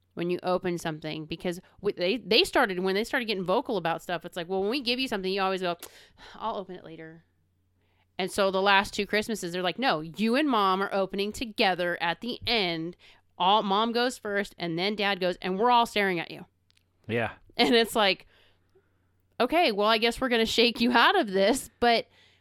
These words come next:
Speaker 1: it's a good thing, I think, because now you're seeing how they react to seeing you open something that they've poured their heart into or that they've helped me sneak a-, around to get or, you know.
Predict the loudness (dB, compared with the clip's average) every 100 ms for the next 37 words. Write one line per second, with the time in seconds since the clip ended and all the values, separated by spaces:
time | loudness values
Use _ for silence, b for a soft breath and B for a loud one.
0 | b -4 -2 -2 -4 -2 0 0 0 2
1 | 4 4 2 -2 -6 _ _ _ _ 0
2 | 2 2 0 -4 -6 -12 _ _ _ _
3 | _ _ _ _ _ _ _ _ _ _
4 | _ _ _ -8 -6 -2 -2 -2 -6 _
5 | _ _ -8 -4 -2 0 -2 -4 -4 -4
6 | -4 -2 -4 -6 -2 0 0 -2 -4 -6
7 | -4 0 0 -2 -8 -14 -10 -8 -8 -4
8 | -2 -2 -2 -4 -2 0 0 0 -4 -4
9 | -6 -6 -6 -4 0 0 0 -2 0 0
10 | -2 -2 -2 -2 -2 -6 -6 -6 -6 -8
11 | -2 -2 0 -2 -4 -6 -8 -8 -6 -6
12 | -6 -8 -6 -4 -2 -2 -4 -8 -6 -4
13 | -6 -6 -6 -4 -2 -2 -4